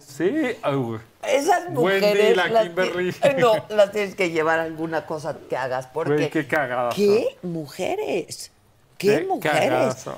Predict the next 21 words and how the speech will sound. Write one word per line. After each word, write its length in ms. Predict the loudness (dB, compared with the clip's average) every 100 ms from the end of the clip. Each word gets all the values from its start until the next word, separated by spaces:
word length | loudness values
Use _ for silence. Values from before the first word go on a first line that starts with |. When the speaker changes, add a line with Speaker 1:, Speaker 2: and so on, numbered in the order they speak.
| -14
Speaker 1:
sí. 80 | -6
Speaker 2:
Pero 280 | -4 0 0
además, 680 | 0 -4 -6 -6 -8 -12 -18 _ _
o 140 | -10 -6
Speaker 1:
Qué 100 | -2
Speaker 2:
sea, 200 | 0 0
Speaker 1:
divertidas, 600 | -2 -6 -8 -8 -4 -2
Speaker 2:
qué 120 | 0
Speaker 1:
qué 60 | 0
Speaker 2:
divertidas. 1160 | -2 0 -2 -4 _ -10 -4 -4 -4 -8 -8 -14 _ _ _ _ _ _ _
Speaker 1:
Qué 120 | -4
Speaker 2:
Pero, 100 | -2 -2
Speaker 1:
manera 400 | -2 -2 -2 2
de, 60 |
Speaker 2:
pero, 220 | 2 2 0
Speaker 1:
de 640 | -2 0 0 0 -2 -2
Speaker 2:
güey, 160 | 0 0
Speaker 1:
pasársela 440 | 0 -4 -4 -4
bien. 160 | -2 -4
Speaker 2:
qué 420 | -2 0 0 -2 -10
vidas. 960 | -14 -8 -6 -2 -4 -4 -10 -10 -10